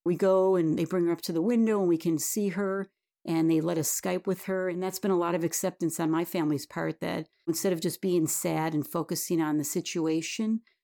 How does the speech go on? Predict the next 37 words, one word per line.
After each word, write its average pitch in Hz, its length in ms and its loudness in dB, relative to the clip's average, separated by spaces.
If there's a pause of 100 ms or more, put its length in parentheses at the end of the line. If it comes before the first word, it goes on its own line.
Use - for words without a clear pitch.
(140)
I'm 160 120 0
grateful 170 500 0
that 160 160 -2
she's 156 160 -4
being 160 180 2
taken 165 300 -2
care 170 320 -4
of. 170 140 -6
And 156 240 0
I've - 100 -8
had 175 140 -2
to - 40 0
accept - 380 -2
that 165 100 -2
all 156 140 -2
I 165 60 -2
can 170 160 -2
do 165 180 2
right 156 140 2
now 156 220 2
is 147 120 0
go 160 460 -2
and 147 160 -2
have 156 180 -4
them 151 100 -2
bring 156 200 -2
her 160 80 0
up 156 120 -6
to 165 100 -6
the 165 100 -2
window 220 360 2
so 202 160 -4
we 160 80 2
can 160 140 -4
see 208 200 -2
each 190 220 -4
other 185 400 -2